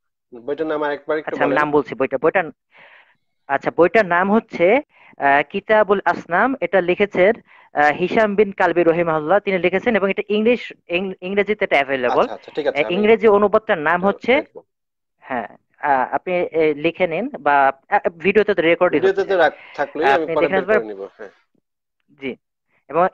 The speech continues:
Speaker 2: ইংলিশ অনুবাদটার নাম হচ্ছে Book of Idols, Book of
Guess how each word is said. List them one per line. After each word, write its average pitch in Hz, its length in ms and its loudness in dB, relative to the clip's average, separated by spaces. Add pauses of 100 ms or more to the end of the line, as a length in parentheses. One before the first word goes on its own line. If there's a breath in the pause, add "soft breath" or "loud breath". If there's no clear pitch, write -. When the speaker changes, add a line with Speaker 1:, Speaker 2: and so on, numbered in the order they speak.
Speaker 2:
ইংলিশ 208 360 0
অনুবাদটার 226 460 2
নাম 180 200 0
হচ্ছে 226 400 2 (440 soft breath)
Book 214 140 4
of 160 340 2
Idols, 135 500 0 (340)
Book 175 200 4
of 208 40 -8